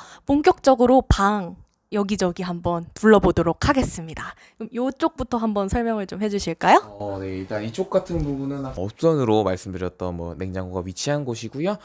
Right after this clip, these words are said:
Speaker 2: 뭐 안쪽 같은 경우 다용도실로 분류하고 있는데 뭐 옆에 보일러나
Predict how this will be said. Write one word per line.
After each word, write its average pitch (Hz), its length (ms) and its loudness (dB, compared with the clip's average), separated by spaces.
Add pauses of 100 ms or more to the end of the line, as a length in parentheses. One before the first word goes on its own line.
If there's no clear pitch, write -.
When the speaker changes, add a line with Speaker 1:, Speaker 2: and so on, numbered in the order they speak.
(220)
Speaker 2:
뭐 90 140 -6
안쪽 98 320 -6
같은 113 320 -4
경우 101 200 -6
다용도실로 107 800 0
분류하고 95 460 -6
있는데 95 400 -8
뭐 87 140 -10
옆에 85 160 -16
보일러나 98 600 -8